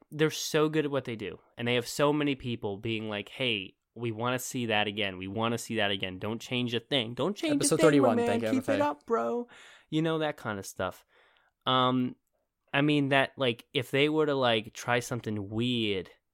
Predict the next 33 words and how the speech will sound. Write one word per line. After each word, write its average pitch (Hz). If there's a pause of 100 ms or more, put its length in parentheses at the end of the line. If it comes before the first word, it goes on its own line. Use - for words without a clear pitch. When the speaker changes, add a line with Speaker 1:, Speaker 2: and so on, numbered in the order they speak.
Speaker 1:
you 104
know? 107 (100)
I 101
don't 107
know, 113
uh, 110
why 113
say 113
weird 98
like 90
that? - (540)
Um, 117
you 123
know, 107
like, 104 (720)
balloons 113
with, 107
you 110
know, 104
so -
wha-, 123
wha-, 120
whatever, 117
whatever 131
idea 117
we 110
just 107
happen 98
to 92
have. 95
Speaker 2:
Fishing. 135
Speaker 1:
Or, 127
like, 120